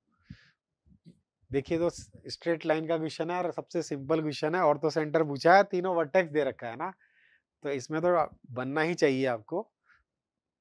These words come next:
तो कोई भी क्या होता है, देखो ortho center क्या होता है, सभी को पता होगा, point of intersection of altitudes होता है ना। तो कोई भी दो एल्टीट्यूड निकालकर उनका इंटरसेक्शन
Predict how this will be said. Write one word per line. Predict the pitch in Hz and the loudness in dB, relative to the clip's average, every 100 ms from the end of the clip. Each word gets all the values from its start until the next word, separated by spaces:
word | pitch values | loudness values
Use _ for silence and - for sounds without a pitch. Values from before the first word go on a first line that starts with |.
| _ _ _ _ _ - | _ _ _ _ _ -10
तो | 127 | -8
कोई | - 180 202 | 0 2 4
भी | 220 | 2
क्या | - 202 | 6 6
होता | 202 208 | 6 4
है, | |
देखो | 202 208 202 - _ _ | 4 2 0 -4 _ _
ortho | 151 170 202 | -4 -2 0
center | 196 196 196 185 | 0 2 2 6
क्या | 170 | 6
होता | 135 | 6
है, | 131 | 2
सभी | 156 170 | 0 0
को | 185 | 2
पता | 165 160 | 2 4
होगा, | 151 139 180 - _ _ - | 4 2 -4 -8 _ _ -4
point | 156 165 165 | 2 2 4
of | 196 180 | 4 4
intersection | 165 175 170 170 - 175 180 | 2 2 2 0 0 -2 2
of | 214 - 143 | 2 0 0
altitudes | 156 156 180 165 170 139 - | 2 2 0 2 0 0 -6
होता | 127 110 | -6 -4
है | 110 | -4
ना। | 156 202 _ _ - _ - | -4 -6 _ _ -20 _ -6
तो | 208 | 4
कोई | 220 226 | 8 8
भी | 240 | 8
दो | 214 220 | 8 8
एल्टीट्यूड | 208 196 208 226 202 | 6 2 0 0 2
निकालकर | 196 185 190 208 | 4 6 4 0
उनका | 196 202 | 2 2
इंटरसेक्शन | 175 175 170 156 180 | 2 0 -4 -6 -8